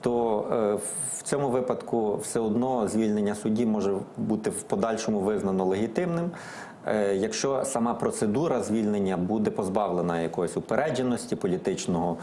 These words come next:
е, політичних впливів і так далі. Тобто, якщо це все відбуватиметься прозоро, справедливо і чесно, тоді я думаю, що,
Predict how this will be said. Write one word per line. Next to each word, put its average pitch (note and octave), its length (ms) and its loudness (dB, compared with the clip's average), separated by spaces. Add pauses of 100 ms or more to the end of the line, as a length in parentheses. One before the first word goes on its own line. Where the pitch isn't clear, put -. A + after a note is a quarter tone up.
(440)
е, D#2+ 880 0 (100)
політичних - 540 0
впливів A#2+ 520 0
і G2+ 40 0
так F#2+ 180 0
далі. D2 220 0 (640)
Тобто, A#2 220 0
якщо B2+ 220 0
це C#3+ 120 0
все B2+ 200 0
відбуватиметься A2+ 1040 0
прозоро, A2 560 2
справедливо G2+ 800 2
і A#2+ 120 0
чесно, - 380 -2
тоді A#2 380 0
я A#2 100 0
думаю, A2 360 0
що, F#2+ 560 0